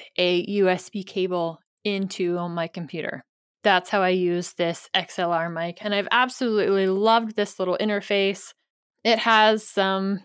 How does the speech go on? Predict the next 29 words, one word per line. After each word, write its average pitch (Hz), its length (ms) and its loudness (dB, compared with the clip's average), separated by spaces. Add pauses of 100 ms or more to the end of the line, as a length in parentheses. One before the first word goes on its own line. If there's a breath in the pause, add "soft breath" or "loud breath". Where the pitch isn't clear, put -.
different - 280 -4
features 190 360 -6
on 180 160 0
it. 175 100 -2
It's 180 220 -4
really 185 280 2
not 175 260 0
a 175 60 -2
super 175 680 -2
fancy 175 480 -4
one, 170 460 -4
but 175 100 2
it 180 160 -2
does 180 280 0
have 180 260 0
an 180 100 0
option 170 380 -2
for 190 180 -6
direct 170 380 -4
monitoring 180 460 -2
if 170 120 -10
you 208 100 -2
want 233 280 2
to, 226 180 0
and 208 160 0
it's - 220 -4
definitely 196 440 -2
no 170 180 -4
soundboard, 196 760 2